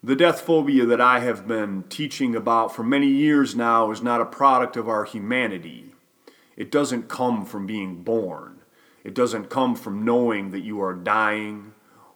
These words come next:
or from not being positive enough, or from too much attachment, or from not enough. It comes from certain kinds of experiences,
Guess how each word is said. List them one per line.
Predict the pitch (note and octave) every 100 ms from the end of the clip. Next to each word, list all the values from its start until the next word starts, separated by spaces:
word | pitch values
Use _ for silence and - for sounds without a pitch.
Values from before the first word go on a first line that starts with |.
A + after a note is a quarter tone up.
| -
or | -
from | - A2 G2
not | G#2+ A2 F#2
being | G#2 G#2 G2+ G2
positive | - - A2 G#2+ G2 A2+ F#2+
enough, | G2+ G2 F#2+ - - _ _ _ - _
or | G2+ G2
from | - G2 G2 - -
too | - C3
much | A2 G#2+ -
attachment, | F#2+ - - G#2+ A2 - G#2+ G2+ - - _ _ _ _ _ _
or | G#2 G2 F#2+ F2+ -
from | - - G2
not | F2+ F2+ F#2+
enough. | F#2 D2 - - _ _ _ _ _ _ _ _ _ _ _ _ _ _ _ _
It | - G2+
comes | C#3 C3+ A#2+
from | - A#2 G2
certain | - B2+ A2
kinds | - A2+ A2 G2+ F#2
of | F#2+
experiences, | E2+ - - B2 G#2 F2 D#2+ - D2+ D2 - -